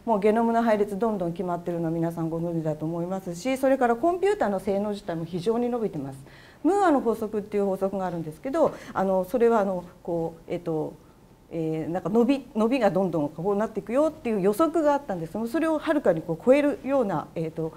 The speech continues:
コンピューターの性能の伸びが、あの、見られています。で、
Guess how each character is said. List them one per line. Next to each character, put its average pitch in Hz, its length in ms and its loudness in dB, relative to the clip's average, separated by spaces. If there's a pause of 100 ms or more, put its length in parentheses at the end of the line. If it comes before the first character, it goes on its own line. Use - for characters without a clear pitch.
(160)
コ 208 80 -2
ン 180 60 -2
ピ 190 80 2
ュ - 20 -2
ー - 20 -6
タ 170 60 0
ー 160 40 0
の 160 100 -2
性 170 180 -4
能 170 160 -4
の 170 120 0
伸 170 40 0
び 165 140 -2
が、 147 160 -6 (200)
あ 156 80 -6
の、 147 100 -4
見 160 180 0
ら 160 80 2
れ 156 80 0
て 156 120 -10
い 139 60 -6
ま 139 120 -8
す。 - 200 -20 (380)
で、 311 160 0